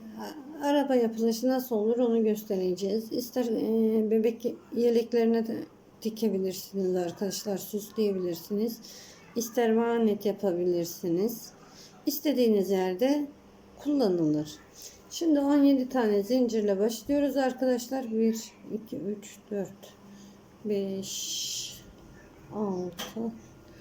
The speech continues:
yedi, sekiz, dokuz, on, on bir, on iki, on üç, on dört, on beş, on altı,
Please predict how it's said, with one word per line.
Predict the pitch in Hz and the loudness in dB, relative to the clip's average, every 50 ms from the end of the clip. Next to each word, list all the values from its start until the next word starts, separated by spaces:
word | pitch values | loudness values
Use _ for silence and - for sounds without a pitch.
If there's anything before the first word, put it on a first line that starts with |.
| - - - - | -20 -20 -10 -6
yedi, | - 202 196 175 - 185 180 - - - - - | -2 -2 -2 -2 -4 -8 -12 -12 -14 -18 -16 -12
sekiz, | 220 208 190 - - - 190 175 170 - - - | -10 -10 -10 -12 -14 -18 -16 -16 -18 -16 -12 -8
dokuz, | 202 196 196 - - - 175 170 - - - - - | -8 -8 -8 -10 -14 -16 -16 -16 -16 -18 -20 -14 -8
on, | 180 202 196 185 190 220 233 220 - - - - - - - - - - - - - - - - | -6 -6 -4 -4 -4 -4 -4 -6 -8 -12 -18 -20 -20 -20 -20 -20 -20 -20 -20 -20 -20 -20 -12 -6
on | - 220 202 196 180 175 | -2 -2 0 0 -2 -4
bir, | 170 165 - - - 208 | -4 -6 -8 -6 -4 -2
on | 220 | -2
iki, | 208 196 190 190 - - - - - - - - 196 | 0 -2 -2 -6 -8 -12 -20 -20 -20 -20 -14 -10 -6
on | 214 202 202 208 233 | -6 -4 -2 -2 -4
üç, | 226 220 - - - - - 196 | -4 -6 -12 -18 -20 -18 -12 -8
on | 196 196 196 190 185 185 180 190 | -6 -4 -4 -4 -4 -4 -4 -4
dört, | 202 220 233 226 226 - - - - - - - - - - - 214 202 | -2 -2 -2 -4 -6 -10 -18 -20 -20 -20 -20 -20 -20 -20 -16 -12 -10 -8
on | 196 - 90 - 90 | -8 -8 -8 -10 -12
beş, | 170 170 - - - - 190 | -14 -16 -18 -18 -16 -10 -8
on | 208 208 | -6 -6
altı, | 202 202 196 190 196 190 - - 202 208 | -4 -6 -6 -6 -8 -10 -12 -12 -12 -12